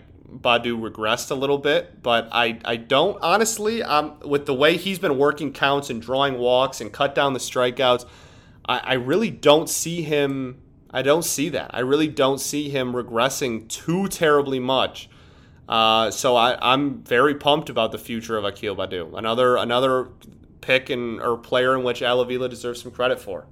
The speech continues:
Um, Rule five pick and, and is now looking like, in my eyes, should be a part of the future outfield when this team's competitive again.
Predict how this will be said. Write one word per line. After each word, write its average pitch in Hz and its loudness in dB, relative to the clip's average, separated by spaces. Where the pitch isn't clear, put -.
Um, 98 -10
Rule 123 0
five 120 2
pick 127 -2
and, 104 -6
and 107 -4
is 104 -6
now 113 0
looking 117 -4
like, 113 -4
in 107 -6
my 127 4
eyes, 107 -2
should 131 -6
be 131 -2
a 127 0
part 127 2
of 123 -2
the 117 -2
future 123 -4
outfield 123 0
when 120 -4
this 120 -4
team's 127 -8
competitive 127 -2
again. 95 -10